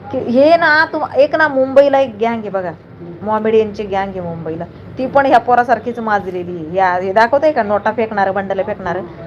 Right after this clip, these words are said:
Speaker 1: त्या गँगला पण असा मारला पाहिजेत ना धरून. जे असा अनादर करतायत ना, यांना लय हाणला पाहिजे, लय हाणला पाहिजे त्या लोकांना. आता किती आरोप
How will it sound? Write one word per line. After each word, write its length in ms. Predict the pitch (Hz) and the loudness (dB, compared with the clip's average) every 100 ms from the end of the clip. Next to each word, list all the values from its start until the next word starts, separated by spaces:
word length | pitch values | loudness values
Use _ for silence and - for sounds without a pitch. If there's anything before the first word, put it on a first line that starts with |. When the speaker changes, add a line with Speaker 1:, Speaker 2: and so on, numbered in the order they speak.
| - - - | -16 -6 4
Speaker 1:
त्या 140 | 254 | 4
गँगला 440 | 220 226 226 240 269 | 6 4 4 6 6
पण 140 | 269 | 4
असा 200 | 269 277 | 2 0
मारला 460 | 226 208 220 233 240 | 0 0 2 4 4
पाहिजेत 280 | 262 233 214 | 4 2 -6
ना 80 | 214 | -6
धरून. 260 | 233 196 196 - - - - - | -6 -8 -10 -18 -20 -20 -20 -4
जे 60 | 196 | 2
असा 200 | 233 254 | 4 4
अनादर 460 | 233 240 254 269 277 | 0 2 6 6 6
करतायत 360 | 285 - 285 277 | 4 4 2 2
ना, 140 | 226 | 0
यांना 260 | 233 233 247 | 0 2 2
लय 200 | 226 254 | 4 4
हाणला 320 | 226 233 190 | 2 0 -2
पाहिजे, 280 | 175 180 156 - - - - - - - - - - - 196 196 180 165 165 - - 180 175 170 - - - - - - - - - 196 | -2 -6 -8 -12 -16 -16 -18 -18 -18 -18 -18 -18 -18 -16 -12 -10 -10 -12 -12 -12 -12 -14 -14 -16 -16 -16 -16 -16 -16 -16 -16 -16 -6 4
लय 100 | 240 | 6
हाणला 300 | 262 247 202 | 6 2 0
पाहिजे 200 | 196 190 | 0 -2
त्या 100 | 175 | -4
लोकांना. 680 | 151 156 165 - - - - | -8 -12 -16 -18 -18 -2 0
आता 140 | 294 | 0
किती 260 | 294 311 311 | -2 2 4
आरोप 240 | 294 285 | 6 4